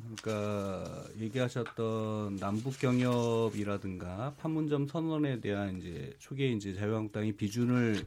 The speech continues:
일단 거부했고 반대해서 이-, 이른바 이제 비준하는 국회 계류 중인데 올해의 남북 경협안은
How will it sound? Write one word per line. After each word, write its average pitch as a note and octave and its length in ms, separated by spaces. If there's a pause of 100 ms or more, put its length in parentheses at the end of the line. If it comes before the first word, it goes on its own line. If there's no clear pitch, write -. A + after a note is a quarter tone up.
(140)
일단 A2 220
거부했고 C#3 720
반대해서 G#2+ 540
이-, G#2+ 160 (240)
이른바 A2+ 300
이제 G2 180
비준하는 A2+ 640
국회 - 240
계류 G#2+ 300
중인데 G2 640 (760)
올해의 E3+ 720
남북 C3 340
경협안은 D#3 920